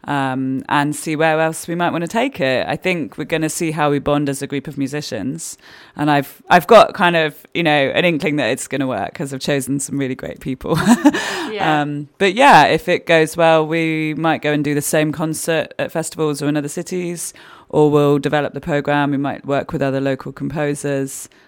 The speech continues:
Speaker 1: Um, we've got three local composers' works on the programme as well. So it's,
Speaker 2: Wow.
Speaker 1: it's a mix of, like, um, old, you know, we've even got Vivaldi on the programme, but then we've got something written, like, by Harriet Riley, who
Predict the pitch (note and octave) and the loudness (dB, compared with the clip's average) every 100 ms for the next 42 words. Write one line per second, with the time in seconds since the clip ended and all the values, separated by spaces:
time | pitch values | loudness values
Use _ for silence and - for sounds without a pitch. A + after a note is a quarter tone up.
0 | _ D#3 C3+ C3 C3+ C3+ C3+ - C#3+ - | _ -8 -4 -4 -2 -4 -6 -6 -8 -6
1 | D3+ C#3+ C3+ C3+ C#3 C#3 C#3 C3 C3 C3 | -4 -2 -2 -4 -6 -8 -6 -6 -6 -10
2 | - - C3+ - - C3+ C3+ D3+ B2+ B2+ | -14 -6 -4 -6 -6 -4 -4 -4 -8 -8
3 | B2+ C#3 C3+ B2+ C3+ C3 G3+ A3+ G#3+ F#3+ | -8 -4 -4 -4 -4 -4 -4 -6 -8 -6
4 | E3 E3+ E3+ - - C#3 D3 C#3 B2 - | 0 4 4 2 -4 -4 0 0 0 -4
5 | - - - C3+ C3 C3 C3 C3+ C#3+ C#3 | -18 -20 -8 -4 -2 0 0 -2 -2 0
6 | C#3 C3+ B2+ C#3+ C3+ C3+ B2+ B2 C3 C3 | 2 0 -2 -2 0 -2 -4 -4 -6 2
7 | D3+ D3+ C#3 C3 B2+ C3+ B2 A#2+ B2 A#2+ | 6 6 6 2 2 0 -4 -2 -4 -2
8 | B2 C3+ B2 C#3 - - - - - B2+ | -2 -2 -2 -2 -2 -8 -20 -18 -8 -6
9 | - C3+ C3 - B2 B2+ - C3 B2+ B2+ | -2 -2 -2 -2 -4 -4 -4 -4 -4 -4
10 | A#2+ B2+ A#2+ B2 B2+ A#2+ | -4 -4 -4 -4 -4 -4